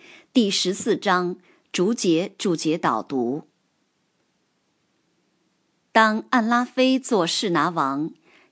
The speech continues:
雅略做以拉撒王，基大老马做以兰王，提达做哥印王的时候，这四王可能都位于美索不达米亚南部。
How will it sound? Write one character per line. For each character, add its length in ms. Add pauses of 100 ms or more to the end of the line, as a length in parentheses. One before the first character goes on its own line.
雅 280
略 400
做 380
以 220
拉 180
撒 280
王， 340 (840)
基 240
大 220
老 200
马 360 (120)
做 440
以 180
兰 260
王， 320 (800)
提 220
达 460 (200)
做 320
哥 240
印 240
王 200
的 80
时 180
候， 380 (1500)
这 160
四 260
王 320 (100)
可 160
能 240
都 180
位 240
于 220
美 160
索 180
不 160
达 160
米 140
亚 140
南 260
部。 320